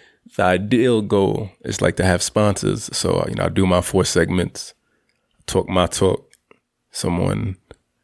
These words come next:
shoots an ad, I talk my next, you know. That's how you get, that's how you get paper in the future. <laughs> That's how you get paper now. That's how I wanna <laughs> get paper in the future. <laughs> I've been podcasting for a minute, man. I've been podcasting for a minute.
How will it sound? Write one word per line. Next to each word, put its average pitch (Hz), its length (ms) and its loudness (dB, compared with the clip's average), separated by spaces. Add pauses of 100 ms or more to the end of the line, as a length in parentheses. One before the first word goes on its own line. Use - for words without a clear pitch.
(120)
shoots - 280 0
an 117 80 6
ad, 120 580 0
I - 40 -20
talk - 260 -4
my - 100 0
next, 101 300 2
you - 80 -2
know. - 140 -4 (360)
That's - 140 -8
how - 80 -2
you 117 80 -2
get, - 160 -6
that's - 260 -4
how 139 60 4
you 131 120 2
get 120 160 2
paper 131 260 0
in 110 60 -2
the 113 60 -4
future. - 440 -8 (680)
<laughs> - 840 -8
That's - 120 0
how 127 40 4
you 120 80 2
get 101 160 0
paper - 220 0
now. 101 220 0
That's - 180 0
how 85 100 0
I 101 120 2
wanna 90 240 -2
<laughs> - 40 -6
get - 300 -10
paper - 280 0
in - 60 2
the - 180 -10
future. - 460 -8 (380)
<laughs> - 440 -4
I've 110 120 2
been 127 120 2
podcasting 110 640 -2
for - 160 -4
a 101 40 -2
minute, 104 300 -6
man. 117 280 -6
I've 110 80 -10
been 104 120 -8
podcasting 104 540 0
for - 160 -10
a - 60 -4
minute. 92 300 -4